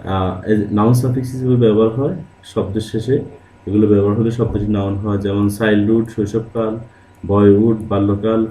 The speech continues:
ফলসহুড, মিথ্যা, মাদারহুড, মাতৃত্ব, ফাদারহুড, পিতৃত্ব, আইডিওলজি,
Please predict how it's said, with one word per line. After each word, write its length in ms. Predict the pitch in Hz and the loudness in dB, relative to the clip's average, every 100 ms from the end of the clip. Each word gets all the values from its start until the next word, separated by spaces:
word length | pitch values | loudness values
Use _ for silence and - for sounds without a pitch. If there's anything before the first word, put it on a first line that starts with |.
| - | -2
ফলসহুড, 480 | 98 101 110 113 110 - - - _ | -2 -2 -2 -2 -2 -16 -20 -20 _
মিথ্যা, 640 | 101 104 - - 120 117 117 - - - | 0 0 -2 0 2 2 -2 -14 -20 -6
মাদারহুড, 600 | 98 101 107 110 117 107 | -2 2 4 4 4 0
মাতৃত্ব, 840 | 107 104 101 104 98 - 110 113 113 - - _ - | 0 0 -2 -6 -6 -2 2 2 0 -10 -20 _ -6
ফাদারহুড, 540 | 101 98 110 110 110 107 - | 0 2 4 4 2 -2 -6
পিতৃত্ব, 720 | - 107 - 101 - 110 107 110 - | -4 -4 -4 -6 -2 -2 0 -2 -4
আইডিওলজি, 720 | 95 95 101 107 107 110 117 | -2 0 2 2 2 0 -2